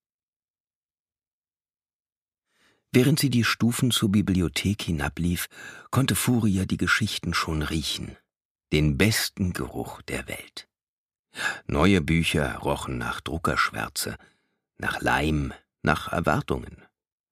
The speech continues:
Alte Bücher dufteten nach Abenteuern,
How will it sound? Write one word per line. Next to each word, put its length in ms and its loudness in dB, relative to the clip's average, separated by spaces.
Alte 300 4
Bücher 380 2
dufteten 480 -2
nach 260 -2
Abenteuern, 760 -8